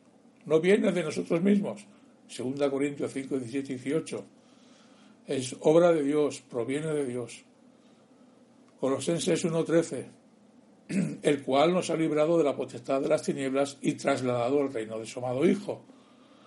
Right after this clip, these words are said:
Este traslado del reino de las tinieblas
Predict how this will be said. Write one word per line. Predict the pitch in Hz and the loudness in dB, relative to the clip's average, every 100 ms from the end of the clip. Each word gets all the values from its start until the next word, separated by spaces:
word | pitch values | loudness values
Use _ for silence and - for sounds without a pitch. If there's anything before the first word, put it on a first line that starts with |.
| - - - - | -20 -20 -20 -8
Este | 135 - 170 | -6 0 0
traslado | - 143 127 151 160 151 101 - - - - | 2 0 0 4 6 4 2 -10 -20 -14 -6
del | 120 113 | -4 0
reino | 147 143 139 151 | 2 2 0 -2
de | |
las | 151 135 | 0 0
tinieblas | 135 156 156 113 95 | -4 0 0 0 -6